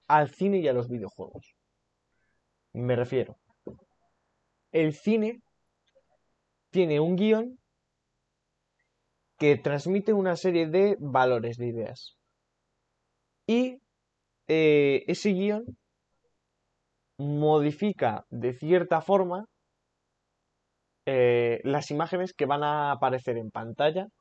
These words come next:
y cómo van a aparecer. Yo veo que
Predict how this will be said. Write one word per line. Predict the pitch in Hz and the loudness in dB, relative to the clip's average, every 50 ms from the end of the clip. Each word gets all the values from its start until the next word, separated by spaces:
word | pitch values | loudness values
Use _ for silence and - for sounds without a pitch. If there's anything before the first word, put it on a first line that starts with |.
| _ _ _ _ _ _ _ _ _ | _ _ _ _ _ _ _ _ _
y | 143 127 | -10 -4
cómo | 123 143 147 156 156 151 | 0 0 2 2 2 2
van | 143 156 147 | 2 2 0
a | 143 131 | 0 -2
aparecer. | 113 123 120 117 117 113 - 117 107 - _ _ _ _ _ _ _ _ _ _ _ _ _ _ _ _ _ _ _ _ _ _ _ _ _ _ _ _ _ _ _ _ _ _ | -2 -2 -4 -4 -6 -8 -10 -12 -12 -14 _ _ _ _ _ _ _ _ _ _ _ _ _ _ _ _ _ _ _ _ _ _ _ _ _ _ _ _ _ _ _ _ _ _
Yo | 131 123 123 135 170 180 | -12 -6 0 4 4 6
veo | 180 208 220 247 240 - | 6 6 6 4 2 2
que | 175 175 156 - - | 2 2 2 0 -2